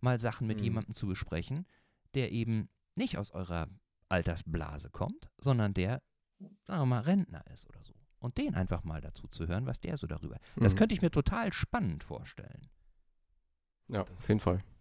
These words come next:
Speaker 2: Das glaub ich auch. Also einfach zwei Perspektiven miteinander zu verbinden, die ja gar nicht grundsätzlich unterschiedlich sein müssen. Also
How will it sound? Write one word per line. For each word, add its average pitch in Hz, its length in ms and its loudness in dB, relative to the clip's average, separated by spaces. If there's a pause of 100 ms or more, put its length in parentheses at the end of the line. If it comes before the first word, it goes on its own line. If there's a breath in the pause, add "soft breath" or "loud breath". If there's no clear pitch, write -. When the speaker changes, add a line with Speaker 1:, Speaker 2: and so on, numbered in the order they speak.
(720)
Speaker 2:
Das - 380 -2
glaub 104 220 4
ich 120 100 0
auch. 90 300 0
Also 95 640 0 (1500)
einfach 101 600 4 (120)
zwei 101 260 6
Perspektiven 113 580 4
miteinander 107 440 4
zu - 140 -4
verbinden, 113 440 6
die 123 100 2
ja 127 160 8
gar 113 160 2
nicht 113 160 0
grundsätzlich 127 580 4
unterschiedlich 107 640 4
sein 95 280 4
müssen. 107 340 2
Also 92 380 4